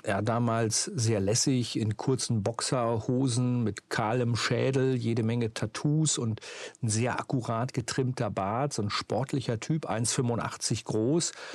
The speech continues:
und genau wie ich, Jahrgang neunzehnhunderteinundsiebzig.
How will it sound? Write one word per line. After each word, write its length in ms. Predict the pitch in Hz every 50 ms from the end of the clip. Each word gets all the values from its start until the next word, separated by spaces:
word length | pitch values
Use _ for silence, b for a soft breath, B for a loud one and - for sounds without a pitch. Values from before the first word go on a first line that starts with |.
| B B B B B
und 120 | - 143 143
genau 280 | 127 127 127 123 120
wie 180 | 127 139 151 170
ich, 160 | 151 - -
Jahrgang 480 | 120 104 113 120 120 113 117 117 110 - - - -
neunzehnhunderteinundsiebzig. 1300 | 120 117 113 - 120 113 110 113 - - 107 107 107 113 113 107 113 113 - - - 170 190 190 -